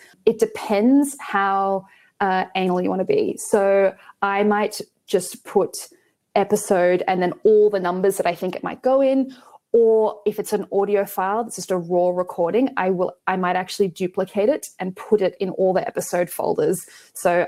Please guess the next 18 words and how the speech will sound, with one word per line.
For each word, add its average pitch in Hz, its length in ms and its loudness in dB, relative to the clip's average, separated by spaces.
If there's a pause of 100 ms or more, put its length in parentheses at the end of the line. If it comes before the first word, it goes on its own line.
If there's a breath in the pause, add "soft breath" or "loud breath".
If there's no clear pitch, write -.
I'll 175 100 0
be 180 100 0
like, 160 200 -4
"I 196 140 -2
know 202 260 4
this 196 200 -6
Ben 180 240 -2
Law 175 280 0
interview 180 500 -2
is - 180 0
gonna 170 180 -2
be 170 260 0
in 175 160 -2
episodes 170 440 -6
four, 180 240 0
five, 170 260 -4
and 165 140 -6
six, - 360 -4